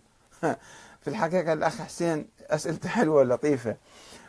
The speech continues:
هو لازم يسأل، يسأل نفسه قبل ما يسألني، كل الأسئلة موجهة إليه. يعني أنت الآن شوف الشيعة وق-، واقعهم، الشيعة أصلًا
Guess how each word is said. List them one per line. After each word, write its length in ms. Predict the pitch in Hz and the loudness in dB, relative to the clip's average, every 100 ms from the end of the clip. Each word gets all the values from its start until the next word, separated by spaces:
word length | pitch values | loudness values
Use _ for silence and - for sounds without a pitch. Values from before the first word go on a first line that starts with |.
| - | 2
هو 200 | 170 180 | 8 10
لازم 340 | 170 170 175 | 10 6 6
يسأل، 400 | 185 202 185 175 - | 0 2 4 2 0
يسأل 360 | 160 - 151 | -4 -2 0
نفسه 300 | 147 180 - | 0 0 -2
قبل 220 | 113 143 | 0 2
ما 120 | 139 120 | 2 0
يسألني، 480 | 110 120 113 113 | 0 0 2 0
كل 240 | 113 240 220 | 0 4 4
الأسئلة 340 | 165 160 151 | 4 0 0
موجهة 400 | 139 151 139 131 | 2 2 4 2
إليه. 220 | 110 147 | 4 6
يعني 380 | 107 92 95 92 - _ - - - _ 143 | 4 2 -4 -6 -12 _ -20 -20 -20 _ -6
أنت 180 | 139 | 2
الآن 340 | 151 123 120 175 | 2 4 4 2
شوف 240 | 165 160 | 2 -4
الشيعة 400 | 151 - 160 123 | -6 -2 2 2
وق-، 320 | 131 - 147 | 2 0 -2
واقعهم، 640 | - 123 - 113 113 107 131 _ 127 | 0 0 0 -2 -2 -6 -10 _ -12
الشيعة 300 | - 170 156 | 0 0 0
أصلًا 460 | 156 156 143 123 | -4 -4 -6 -8